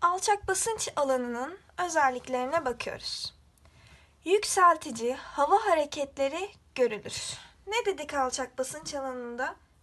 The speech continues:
Isınan hava yükselir dedik ve yükseldiğinde ne diyoruz?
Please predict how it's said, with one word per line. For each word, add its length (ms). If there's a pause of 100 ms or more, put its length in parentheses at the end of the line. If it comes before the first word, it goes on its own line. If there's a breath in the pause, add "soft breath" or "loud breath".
(140)
Isınan 380
hava 160
yükselir 680
dedik 280 (300 loud breath)
ve 40
yükseldiğinde 880
ne 140
diyoruz? 400